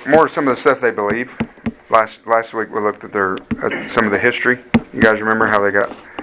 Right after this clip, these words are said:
it's kind of the distant history, more the modern history. Um, a couple things.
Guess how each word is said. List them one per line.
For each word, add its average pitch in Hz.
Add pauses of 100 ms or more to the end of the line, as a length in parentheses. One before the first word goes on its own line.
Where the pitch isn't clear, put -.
(140)
it's -
kind 113
of 92
the 90 (800)
distant 135
history, 135
more 120
the 107
modern 110
history. 117 (880)
Um, 101
a -
couple 180
things. 139